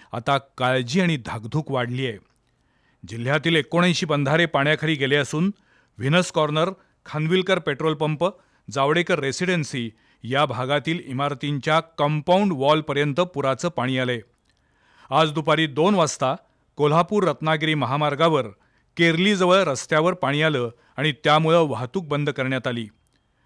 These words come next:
तर शुक्रवार पेठेतील गायकवाड वाड्यापर्यंत पाणी आलं असून शिवाजी पुलाकडे जाणारा रस्ता सोमवारीच बंद झालाय.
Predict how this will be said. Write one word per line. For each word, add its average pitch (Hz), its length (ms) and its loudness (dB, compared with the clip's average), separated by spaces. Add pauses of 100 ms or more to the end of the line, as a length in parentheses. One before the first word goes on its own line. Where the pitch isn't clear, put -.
(160)
तर 156 120 2
शुक्रवार 160 540 2
पेठेतील 156 520 -2
गायकवाड 143 580 0
वाड्यापर्यंत 143 600 -2
पाणी 139 400 -2
आलं 143 200 2
असून 180 280 -2 (420)
शिवाजी 185 440 4
पुलाकडे 165 520 2
जाणारा 147 380 0
रस्ता 131 500 0
सोमवारीच 147 680 -2
बंद 135 260 -4
झालाय. 120 340 -8